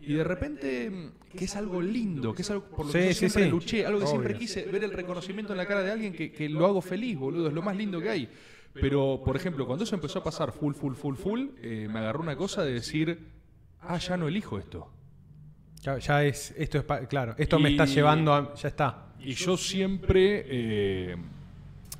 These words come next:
Speaker 1: a mí siempre me gustó llamar la atención, jugar o algo, pero es algo que yo controlaba.
Speaker 2: Totalmente.
Speaker 1: Yo controlo cuándo lo hago, cuándo termino y después me retiro a la vida cívica. Eh, yo de las últimas veces en mi casa,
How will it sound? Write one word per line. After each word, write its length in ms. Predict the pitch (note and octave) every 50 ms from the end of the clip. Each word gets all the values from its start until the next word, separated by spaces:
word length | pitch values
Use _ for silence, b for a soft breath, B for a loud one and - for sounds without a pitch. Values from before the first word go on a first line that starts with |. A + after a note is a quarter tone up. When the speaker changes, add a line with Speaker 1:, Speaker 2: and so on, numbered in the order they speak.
| - - -
Speaker 1:
a 40 | G#2+
mí 100 | A#2 D3
siempre 200 | - F3+ F#3 F3 D#3+
me 80 | D3 C#3
gustó 260 | C3 B2+ - - E3+
llamar 300 | B2 - B2 A2+ B2 C#3
la 80 | C#3 B2+
atención, 480 | - B2+ A#2 - D#3+ D#3+ D#3+ D3 B2+
jugar 360 | - - A2+ A2+ A#2+ C3 C#3
o 80 | C#3 D3
algo, 220 | E3 G3 G#3 G3
pero 140 | - C3+ B2+
es 100 | A#2+ - D#3
algo 360 | D#3 D#3 E3 E3+ F3+ - - -
que 80 | - A2+
yo 160 | - - D#3
controlaba. 800 | D#3 E3+ D#3+ D3 C3 - B2+ B2 C3 C#3+ C3+ A#2 G2+ F#2+ F2 B B B B
Speaker 2:
Totalmente. 320 | - A#2 - C3 - C3 D3+
Speaker 1:
Yo 40 | D#3+
controlo 380 | D3+ D#3+ F3+ F3 E3+ E3+ D3+
cuándo 320 | - E3 F3+ F3+ F3+ F3 E3
lo 120 | E3+ F3
hago, 180 | F#3+ F#3+ F3+ E3+
cuándo 240 | F3 E3+ E3 D#3+
termino 320 | E3 E3 F3 G3 C4 D#4+ D#4+
y 40 | F#3
después 240 | B2+ - C#3+ B2+
me 120 | C3+ C#3 A#2
retiro 400 | A2+ A2 - C3 C#3+ F3 F#3+ - -
a 140 | - A2+
la 120 | G#2 G#2+ G#2+
vida 220 | A2+ A2+ A2+ A2
cívica. 520 | G2+ - - A3+ F3 B2 A2 G2 G#2 G2 B B B B B B B B B
Eh, 300 | - - B2 A2+ A#2 - -
yo 160 | E3 F3+ F3+
de 100 | F3+ F3+
las 180 | F3 D#3+ F#3 F#3+
últimas 340 | G3 F#3+ - G3 F3 F3 D#3+
veces 320 | F#3 F#3 - - D3+ -
en 120 | C#3+ C3+ C#3+
mi 80 | D3+ E3+
casa, 340 | F#3+ F#3+ F#3+ - A#3 A#3+